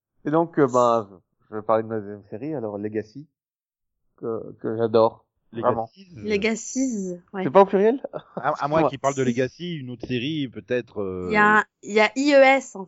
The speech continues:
Speaker 3: fait, à la fin.
Speaker 1: Legacies.
Speaker 3: Donc, euh,
Speaker 2: La
Speaker 3: voilà.
Speaker 2: série de la C W.
Speaker 1: Oui,
Speaker 2: Le
Speaker 1: le
Speaker 2: spin-off de
Speaker 1: C W,
Speaker 2: Vampire
Speaker 1: la
Speaker 2: Diaries.
Speaker 1: suite.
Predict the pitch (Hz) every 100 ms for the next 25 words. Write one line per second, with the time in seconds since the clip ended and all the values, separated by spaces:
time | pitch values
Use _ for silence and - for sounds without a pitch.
0 | - 190 175 _ 170 165 170 170 - 170
1 | 156 160 151 160 185 196 180 175 180 123
2 | 147 139 135 135 120 120 131 131 143 160
3 | 160 110 _ _ _ _ - 185 175 131
4 | 123 143 131 147 127 139 127 127 127 131
5 | 147 160 123